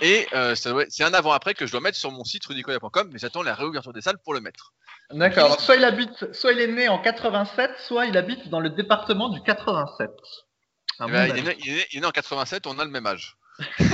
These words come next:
Speaker 2: Ah.
Speaker 1: <laughs> Euh, question sur l'alimentation autour des entraînements. Les repas les plus importants sont autour des entraînements. Mais là, coup de massue, j'apprends que manger solide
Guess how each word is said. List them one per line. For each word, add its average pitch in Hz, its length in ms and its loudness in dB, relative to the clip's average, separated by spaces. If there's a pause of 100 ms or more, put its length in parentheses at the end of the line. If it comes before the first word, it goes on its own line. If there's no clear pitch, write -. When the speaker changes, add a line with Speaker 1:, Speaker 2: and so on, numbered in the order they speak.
Speaker 2:
Ah. - 320 2
Speaker 1:
<laughs> - 40 -20 (1160)
Euh, 123 480 4 (720)
question 214 280 -2
sur 156 140 2
l'alimentation 196 600 2 (180)
autour 165 240 -8
des 147 100 -4
entraînements. 160 400 -2 (880)
Les 101 160 -2
repas 208 320 4
les 123 100 -2
plus 180 160 -10
importants 175 600 -6
sont - 240 -16
autour 220 180 -8
des 143 140 -4
entraînements. 151 420 -4 (720)
Mais 113 140 -2
là, 262 340 0 (480)
coup 269 180 -6
de 202 60 -10
massue, 160 500 -4 (1000)
j'apprends 185 540 2
que 151 120 -8
manger 190 260 -4
solide 202 300 -6